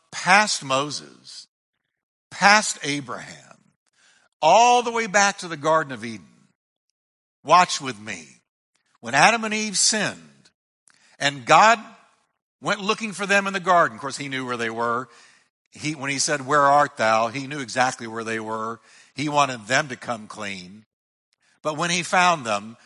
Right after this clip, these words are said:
what did God do? He gave them animal skins to cover themselves. What was the message right there?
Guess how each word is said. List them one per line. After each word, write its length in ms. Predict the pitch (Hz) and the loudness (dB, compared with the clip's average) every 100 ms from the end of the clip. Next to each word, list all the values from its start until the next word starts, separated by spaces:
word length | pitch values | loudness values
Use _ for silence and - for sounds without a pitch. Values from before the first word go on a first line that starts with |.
| _ | _
what 120 | 180 226 | -6 -6
did 120 | 185 | -2
God 320 | 175 160 143 | 0 2 0
do? 420 | 139 101 78 69 _ _ _ _ _ | -8 -10 -12 -20 _ _ _ _ _
He 120 | 151 | -8
gave 400 | 156 175 185 180 | -2 0 0 -2
them 380 | 165 165 156 147 _ | -4 -4 -4 -16 _
animal 400 | 160 196 185 139 | -2 -2 -2 -4
skins 460 | - - 135 139 139 | -6 -4 -4 -4 -8
to 100 | 143 | -12
cover 300 | - 156 131 | -4 -4 -4
themselves. 920 | 107 98 - 92 78 64 - - - _ _ _ | -10 -8 -8 -8 -12 -18 -18 -18 -18 _ _ _
What 160 | 175 196 | -14 -12
was 120 | 175 | -12
the 80 | 156 | -2
message 400 | 151 - 117 117 | -2 -2 -8 -6
right 240 | 113 110 | -6 -6
there? 400 | 117 87 71 - | -12 -16 -18 -20